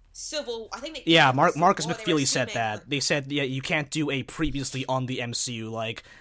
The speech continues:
Speaker 2: they, they are leaving anyone who is not in the know at, at Civil War. They are leaving them behind at this point.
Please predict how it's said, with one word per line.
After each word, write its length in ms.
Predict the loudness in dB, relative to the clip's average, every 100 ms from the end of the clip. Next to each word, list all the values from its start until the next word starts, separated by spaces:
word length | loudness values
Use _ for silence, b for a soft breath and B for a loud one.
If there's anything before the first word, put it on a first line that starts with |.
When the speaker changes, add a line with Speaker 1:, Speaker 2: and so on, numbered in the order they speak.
| B -18
Speaker 2:
they, 380 | -8 -2 0 0
they 240 | 2 4
are 120 | 4 4
leaving 440 | 2 2 0 -2
anyone 400 | 0 0 0 -2
who 160 | -2 -4
is 140 | -4
not 180 | -4 -4
in 80 | -4
the 80 |
know 380 | -4 -4 -4 -6 -6
at, 140 | -6 -2
at 280 | -2 -2 -2
Civil 300 | 0 0 -4
War. 200 | -4 -6
They 140 | -6
are 60 | -6
leaving 360 | -6 -6 -4 -4
them 120 | -6
behind 460 | -4 -4 -4 -6 -8
at 120 | -6
this 180 | -2 6
point. 600 | 8 6 0 -2 -2